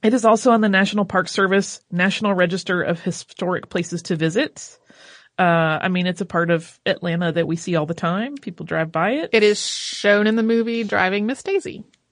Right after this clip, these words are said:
Speaker 1: It is. It's a gorgeous, gorgeous structure, uh, and really lovely. So, uh, that is the story of the temple bombing.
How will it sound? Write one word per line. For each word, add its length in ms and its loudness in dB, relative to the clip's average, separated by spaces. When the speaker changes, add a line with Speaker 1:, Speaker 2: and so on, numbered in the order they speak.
Speaker 1:
It 160 0
is. 420 2
It's 220 -2
a 80 2
gorgeous, 580 2
gorgeous 460 0
structure, 680 -4
uh, 60 0
and 260 0
really 220 -2
lovely. 440 -4
So, 520 -4
uh, 460 -8
that 240 -6
is 120 -10
the 140 -10
story 380 -6
of 120 -8
the 60 -14
temple 300 -6
bombing. 580 -4